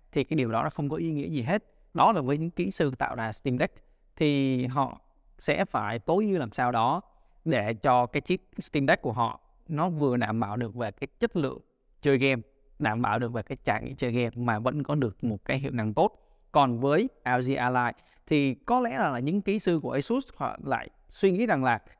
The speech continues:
một cái thiết bị chơi game cầm tay thế này thì phải có một cái trải nghiệm chơi game là sướng nhất, một con số F P S là cao nhất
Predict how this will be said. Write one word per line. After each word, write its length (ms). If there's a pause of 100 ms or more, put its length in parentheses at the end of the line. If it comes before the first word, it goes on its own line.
(220)
một 200
cái 60
thiết 120
bị 140
chơi 140
game 180
cầm 160
tay 160
thế 120
này 240 (100)
thì 280
phải 420
có 180
một 160
cái 80
trải 160
nghiệm 140
chơi 160
game 220
là 80
sướng 280
nhất, 140 (200)
một 140
con 100
số 160
F 120
P 240
S 40
là 80 (120)
cao 180
nhất 180